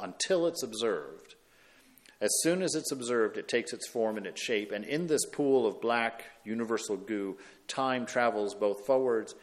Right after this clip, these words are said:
and backwards simultaneously, making sure that everything is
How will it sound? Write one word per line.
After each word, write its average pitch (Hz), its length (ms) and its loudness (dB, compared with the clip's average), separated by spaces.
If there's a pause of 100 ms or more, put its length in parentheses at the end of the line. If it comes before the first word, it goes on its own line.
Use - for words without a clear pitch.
(200)
and 104 180 -4
backwards 101 640 0
simultaneously, 92 1040 -6 (320)
making 101 260 -4
sure 104 220 -2
that 92 160 -4
everything 95 480 -6
is 87 320 -10